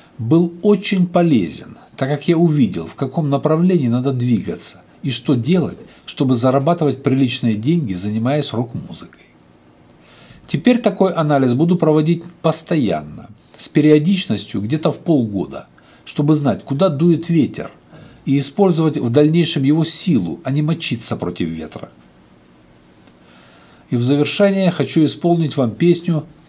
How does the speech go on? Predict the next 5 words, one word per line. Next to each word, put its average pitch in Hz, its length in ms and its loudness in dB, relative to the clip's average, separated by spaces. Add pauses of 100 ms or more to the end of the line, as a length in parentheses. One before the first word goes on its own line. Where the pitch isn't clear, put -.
(280)
по 131 80 -2
мотивам 156 560 2
одной 135 320 2
русской 135 320 0
поговорки 117 760 -2